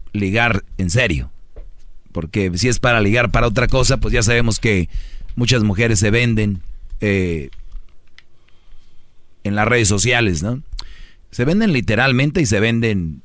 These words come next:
es una forma de decir para que les des un like, para que las veas. Y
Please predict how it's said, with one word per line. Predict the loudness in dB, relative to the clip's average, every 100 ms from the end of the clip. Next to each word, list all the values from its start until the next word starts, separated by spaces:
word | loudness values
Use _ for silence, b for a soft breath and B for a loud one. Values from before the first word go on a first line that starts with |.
| -20 -16 -6
es | -2
una | 2
forma | 2 4
de | 2
decir | 2 0
para | 2 2 2
que | 0 0
les | 0
des | 2 2
un | 0 2
like, | 2 2 0
para | 0 0 0
que | -2
las | -2 0
veas. | 2 2 2 -2 -6 b b b b b b b -12 -2
Y | 2 4 2 2 0